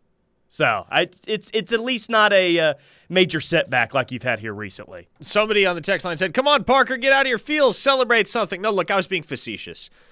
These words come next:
Speaker 2: It is cause for celebration because, as Peyton mentioned on the Air Comfort Solutions text line, we have risers now. We used to have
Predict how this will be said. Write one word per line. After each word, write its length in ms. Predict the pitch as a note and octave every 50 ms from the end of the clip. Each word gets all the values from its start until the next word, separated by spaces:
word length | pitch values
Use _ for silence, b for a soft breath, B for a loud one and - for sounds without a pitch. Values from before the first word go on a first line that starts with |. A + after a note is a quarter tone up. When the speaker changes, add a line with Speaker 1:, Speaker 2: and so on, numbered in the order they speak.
| b b b
Speaker 2:
It 140 | b F3 F3
is 120 | G3 F#3+ -
cause 300 | - G3 F3+ F3+ F3+ D#3+
for 180 | - - E3+
celebration 680 | D3 - F3+ E3 D#3 C3+ D3 D3 D3 C#3+ - - D#3 C3
because, 640 | B2+ C#3+ B2 - G3 A#3 G#3 E3+ D3 C3+ - - b b b b b b b b
as 220 | - D3 C#3+ -
Peyton 460 | - - - A#3+ C#4 B3+ - F3 D#3+
mentioned 560 | D3 C#3 C3+ B2 - - A#2+ A2+ C3 E3 - _ _ _ _ -
on 100 | C#3 C3
the 140 | C3 C3 C3
Air 60 | C3
Comfort 260 | A#2 - C3+ A#2+ A#2 -
Solutions 340 | - B2+ A#2 - - A2
text 240 | - - A2 G2 -
line, 240 | - G#2 G2 G2 G2+ _ _ _ _ _ _ _ _ _ _ _
we 200 | - A#2+ G3 A3+
have 380 | F#3 G3 G#3 G3+ F3+ D3+ - - _ _ _ -
risers 680 | G2+ B2+ D#3 F#3 F#3 D#3+ B2 C#3 B2+ A2 G2+ F2 -
now. 340 | - A#2+ G#2+ F2 D2 - - _ _ _ _
We 120 | - - D3+
used 260 | D#3+ F3+ F#3+ F#3 -
to 80 | F3
have 360 | C#3 C3 D3 C#3 C3 A#2+ -